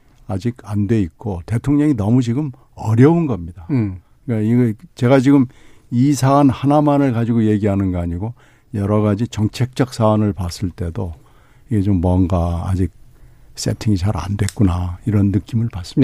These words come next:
Speaker 2: 네, 그러니까 대통령이 권력자이기 때문에 뭐 의지대로만 할 수 있는 일이 아니고 또 사인으로서의 뭔가 권리를 주장하기도 어려운 영역들이 분명히 존재하고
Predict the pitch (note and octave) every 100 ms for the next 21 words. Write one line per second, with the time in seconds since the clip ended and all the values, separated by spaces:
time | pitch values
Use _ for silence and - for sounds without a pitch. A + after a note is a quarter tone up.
0 | F#2+ E2 - C3+ C#3 E3 D#3+ D#3+ C3 C3
1 | D#3+ - D3+ C3+ B2+ C3 A#2+ A#2+ C#3+ D3+
2 | D#3 C#3+ C3 D3+ D#3 F3 E3 C#3+ C#3+ B2
3 | C3+ G#2+ G#2+ G2+ C#3+ G2 F#2 F#2 F2 B2
4 | G3 - A2 - - A3+ A3 A3 G#3 F#3+
5 | F3 - D#3 B2+ B2 D#3+ - A#2 B2 A2+
6 | - A2+ G#2+ A#2+ A2 D#3+ C#3+ A#2+ G#2+ G2+
7 | - G2+ G#2 G#2+ G#2+ - G2+ G#2 G#2 C3+
8 | G#2+